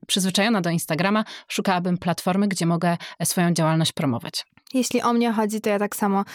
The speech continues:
Speaker 2: od zawsze starałam się, tak jak Aga-, Agata, rozwijać tak samo też poza Instagramem. Między innymi na przykład, e, edukowałam się w kierunku architektury i myślę, że to też mogłoby być czymś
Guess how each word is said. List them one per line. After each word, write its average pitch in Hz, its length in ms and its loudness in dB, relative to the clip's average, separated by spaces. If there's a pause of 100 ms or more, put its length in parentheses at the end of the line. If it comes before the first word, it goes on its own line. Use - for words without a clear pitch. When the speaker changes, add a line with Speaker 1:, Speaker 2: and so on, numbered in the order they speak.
(240)
Speaker 2:
od 208 140 0
zawsze 208 260 0
starałam 196 440 0
się, - 140 -4
tak - 180 -6
jak 196 160 -2
Aga-, 190 280 -2
Agata, 208 580 0
rozwijać 202 400 -2
tak - 160 -6
samo 196 220 0
też 226 160 -2
poza 202 320 0
Instagramem. 247 720 0 (460)
Między 226 320 2
innymi 220 440 2
na 208 140 0
przykład, 196 600 -2 (140)
e, 196 420 2
edukowałam 202 580 0
się 202 140 -4
w - 60 -8
kierunku 202 380 0
architektury 262 840 -2 (420)
i 214 140 -2
myślę, 208 420 2
że 196 560 0 (140)
to 214 120 0
też 208 220 -2
mogłoby 196 400 0
być 196 480 -2
czymś 185 480 0